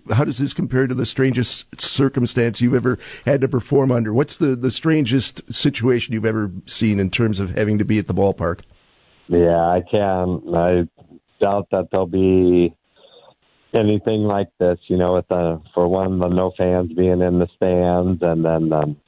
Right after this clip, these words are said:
Speaker 2: the customary ceremonies will be replaced,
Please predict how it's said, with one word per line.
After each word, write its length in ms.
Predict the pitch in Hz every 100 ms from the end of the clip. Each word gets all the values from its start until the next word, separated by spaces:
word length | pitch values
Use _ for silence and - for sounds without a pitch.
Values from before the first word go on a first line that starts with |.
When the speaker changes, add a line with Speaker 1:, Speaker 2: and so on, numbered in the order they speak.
| _ _ _ _
Speaker 2:
the 260 | 80 78 76 -
customary 560 | 107 98 92 98 92 90
ceremonies 840 | - 98 95 92 92 90 90 90 87
will 180 | 87 85
be 160 | 87
replaced, 680 | 80 82 80 - 95 87 87